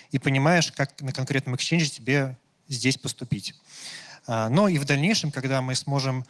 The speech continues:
э, довести модель до какого-то там идеального состояния, на наш взгляд, можно уже будет делать автоматизацию, автоматическое построение сценариев,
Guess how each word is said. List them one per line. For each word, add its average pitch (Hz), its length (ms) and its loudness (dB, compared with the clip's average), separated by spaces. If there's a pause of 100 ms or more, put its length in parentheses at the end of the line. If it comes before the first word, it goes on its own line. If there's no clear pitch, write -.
(340)
э, 120 360 -4
довести 131 580 -2
модель 127 480 0 (360)
до 113 340 -4
какого-то 113 480 -2
там 107 320 -2 (1400)
идеального 131 500 2
состояния, 156 720 2
на 135 160 -2
наш 131 160 2
взгляд, 127 320 -2 (320)
можно 156 280 2
уже 139 140 2
будет 135 280 2
делать 123 320 0
автоматизацию, 156 920 0
автоматическое 127 540 -6
построение 127 400 -4
сценариев, 180 480 2